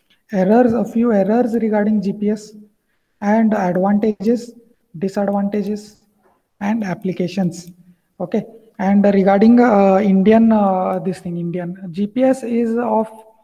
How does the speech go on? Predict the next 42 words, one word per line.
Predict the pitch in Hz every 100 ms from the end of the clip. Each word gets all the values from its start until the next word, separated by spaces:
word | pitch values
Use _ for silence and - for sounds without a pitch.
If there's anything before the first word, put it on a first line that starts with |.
| _ _
G | 175 196
P | -
S | 226 226
is | 226 202
of, | 214 214
uh, | 226
U | 208 190 202
S. | 202 202 - - _
This | 208 208
system | 214 - 220 214
is | 202
of | 220 - - _ _
U | 202 185
S, | 170 - - - - -
right? | 202 202 - -
India | 220 226 247
has | 262 233 233
also, | 226 202 202 202 240 240 233
uh, | 220 214 214 196
has | 196 196
its | 220
own | 220 214 240 226 208
navigation | 190 190 202 202 208
system. | 196 180 - 165 _ _ _ _
It | - 180
is | 196
called | 190 185 196
as | 214
Indian | 214 180 180 208 208
Regional | 185 180 - 185 202
Navigation | 196 175 175 180 175 208 208
System. | 175 - 170 _ _ - _
Okay, | - 226
a | 196
few | - 202
details, | 185 170 196 190
uh, | 220 190
regarding | 175 180 185
this | 180 180
also | - 175 190
we | 180
shall | - 190